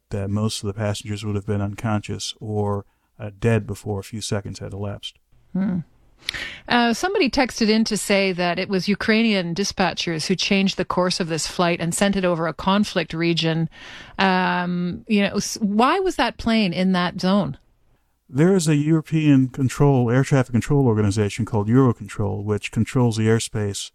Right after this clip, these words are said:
Speaker 1: or rather the flight paths, over a number of countries. And this was a flight path that had been used by other aircraft.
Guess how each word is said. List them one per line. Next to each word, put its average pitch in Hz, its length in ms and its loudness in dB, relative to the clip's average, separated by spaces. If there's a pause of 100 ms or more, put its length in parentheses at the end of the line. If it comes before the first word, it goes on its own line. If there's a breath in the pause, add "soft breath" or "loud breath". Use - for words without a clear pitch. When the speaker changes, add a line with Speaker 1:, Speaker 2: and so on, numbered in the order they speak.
(300)
Speaker 1:
or 107 100 -2
rather 110 280 2
the 101 100 -4
flight 127 320 -2
paths, 107 420 -6
over 107 360 -4
a 101 80 0
number 110 260 2
of 101 120 -4
countries. - 500 -6 (420 soft breath)
And 113 240 6
this 170 240 2
was 135 320 2
a 113 100 2
flight 123 360 0
path 107 320 -4
that 107 180 0
had 113 180 0
been 117 140 -2
used 123 260 4
by 107 160 2
other 110 200 0
aircraft. 104 480 -4